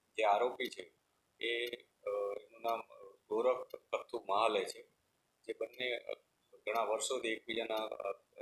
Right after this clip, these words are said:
સંપર્કમાં હતા. છેલ્લા વીસેક વર્ષથી એકબીજાના સંપર્કમાં અને બંને વચ્ચે પ્રેમ સંબંધ હોવાની માહિતી આરોપીએ અમને આપી છે.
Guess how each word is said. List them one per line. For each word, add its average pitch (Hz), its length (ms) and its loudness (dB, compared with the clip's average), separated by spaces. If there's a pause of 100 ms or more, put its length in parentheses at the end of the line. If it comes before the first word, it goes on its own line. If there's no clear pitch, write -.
સંપર્કમાં 113 680 0
હતા. 139 240 -2 (460)
છેલ્લા 107 280 -2
વીસેક - 460 -2
વર્ષથી 120 280 -2
એકબીજાના 113 540 -6
સંપર્કમાં 107 760 -8
અને 101 180 -6
બંને 104 240 -8
વચ્ચે 104 260 -4
પ્રેમ 107 220 -6
સંબંધ 101 400 -6
હોવાની 98 280 -2
માહિતી 95 480 -6 (540)
આરોપીએ 110 460 0
અમને 98 240 -4
આપી 92 240 -6
છે. - 160 -20